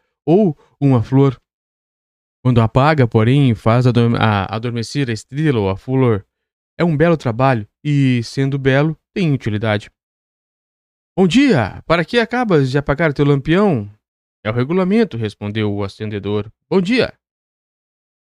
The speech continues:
"Qual é o regulamento?" "É apagar meu lampião.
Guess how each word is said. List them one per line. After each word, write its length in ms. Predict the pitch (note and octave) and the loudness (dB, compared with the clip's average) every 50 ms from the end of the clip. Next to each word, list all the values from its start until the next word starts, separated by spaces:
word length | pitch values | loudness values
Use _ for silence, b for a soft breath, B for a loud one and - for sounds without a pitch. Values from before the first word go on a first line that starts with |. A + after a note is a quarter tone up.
| _ _ _ _ | _ _ _ _
"Qual 160 | - G#3+ B3+ C4+ | 0 2 2 4
é 160 | B3+ B3 G#3+ | 4 4 4
o 140 | F#3 F3 D3+ | 4 4 4
regulamento?" 840 | D3 D#3+ D#3+ E3+ F3+ E3+ E3 D#3 D#3 D#3 D3+ C#3 - - G2+ F#2 - _ _ _ _ _ _ _ _ _ _ _ | 4 2 4 4 4 4 4 4 4 4 2 2 0 -4 -8 -10 -12 _ _ _ _ _ _ _ _ _ _ _
"É 220 | G#2 G#2 G#2+ G#2 | -4 -2 0 2
apagar 680 | G#2 G#2 G2+ - A2+ A2+ A2 A2 A2 A2 A2 A2+ A#2 B2 | 2 0 0 0 0 0 2 2 2 2 2 2 2 2
meu 140 | C#3+ D3+ D#3+ | 2 2 2
lampião. 540 | E3 F3 F3+ F#3 A3+ G#3+ F#3 F3 E3+ E3 | 2 0 0 2 2 2 2 2 2 0